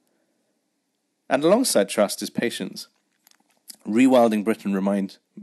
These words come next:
their projects, sometimes we have to wait for conditions to change, which then allow us to do things that were previously not possible.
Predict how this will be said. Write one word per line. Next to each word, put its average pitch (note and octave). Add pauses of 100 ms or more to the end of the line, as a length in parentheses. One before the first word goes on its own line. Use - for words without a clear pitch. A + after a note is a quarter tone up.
their F#2
projects, F#2 (760)
sometimes B2
we G#2
have G#2
to G2+
wait G#2
for -
conditions G2+
to -
change, G#2 (920)
which G2+
then G#2+
allow G2+
us G2+
to -
do G2
things F#2+
that -
were G2
previously G2
not F#2+
possible. G2